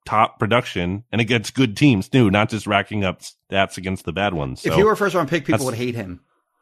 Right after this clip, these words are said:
Speaker 1: <laughs>
Speaker 2: I'm, s-, I'm serious. Like, if he had, and,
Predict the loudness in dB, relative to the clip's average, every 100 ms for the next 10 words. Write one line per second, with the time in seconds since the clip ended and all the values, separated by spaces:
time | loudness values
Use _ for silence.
0 | _ _ _ _ _ _ _ 0 0 0
1 | 0 0 4 2 2 0 0 0 2 2
2 | 0 -4 -10 -12 -4 -2 4 4 4 0
3 | -6 2 2